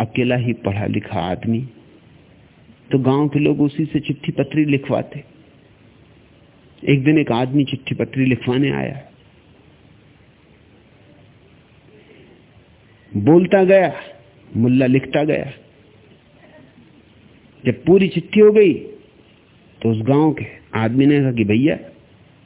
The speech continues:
अब जरा पूरी पढ़ के सुना दो कि कुछ छूट तो नहीं गया।"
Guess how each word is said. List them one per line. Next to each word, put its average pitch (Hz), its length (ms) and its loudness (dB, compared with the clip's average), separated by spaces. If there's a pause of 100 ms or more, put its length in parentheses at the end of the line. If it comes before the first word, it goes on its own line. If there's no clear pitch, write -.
(320)
अब 135 120 0
जरा 120 220 0
पूरी 151 360 2
पढ़ 135 240 0
के 135 120 -2
सुना - 300 0
दो 151 120 -4 (260)
कि 120 80 -4
कुछ 123 160 -4 (120)
छूट 135 300 -2
तो 139 60 2
नहीं 156 200 2
गया।" - 200 -2